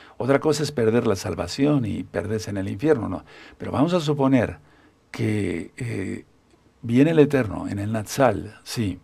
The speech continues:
<clears throat> y entonces, eh, que Él vea que hay enojo por la recompensa que va a dar a algunos y a otros no tanto, etcétera.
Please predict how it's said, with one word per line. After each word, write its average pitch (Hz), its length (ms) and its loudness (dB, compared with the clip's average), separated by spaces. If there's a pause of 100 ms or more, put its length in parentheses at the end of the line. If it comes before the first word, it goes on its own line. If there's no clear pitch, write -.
(140)
<clears throat> - 800 -6
y 127 120 2
entonces, 143 560 4 (480)
eh, 113 540 -2 (500)
que 127 380 2
Él 160 140 6
vea 156 320 4
que 147 180 2
hay 147 240 4
enojo 151 840 2 (1200)
por 127 220 0
la 123 120 4
recompensa 120 760 0
que 135 120 -4
va 123 120 0
a 127 40 2
dar 135 120 2
a 151 40 2
algunos 160 720 -2 (720)
y 123 360 2
a 113 140 -2
otros 143 460 4
no 123 220 0
tanto, 156 640 0
etcétera. 120 500 -2